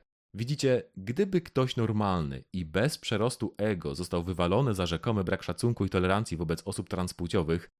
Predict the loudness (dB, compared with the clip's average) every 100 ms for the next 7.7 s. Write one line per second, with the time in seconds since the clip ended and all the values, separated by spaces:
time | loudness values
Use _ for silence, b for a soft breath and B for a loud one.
0 | _ 2 4 6 4 0 0 0 0 0
1 | 0 0 -2 -2 -2 0 2 2 2 -2
2 | -2 0 2 0 0 0 -2 -2 -4 -2
3 | -2 0 0 0 -2 -2 -2 0 0 2
4 | 2 0 0 -4 -4 -4 -4 -2 0 2
5 | 2 2 0 -4 -4 -4 -6 -8 -2 -2
6 | 0 0 0 -2 -2 -2 -4 -2 -2 -2
7 | -2 -2 -4 -4 -6 -6 -8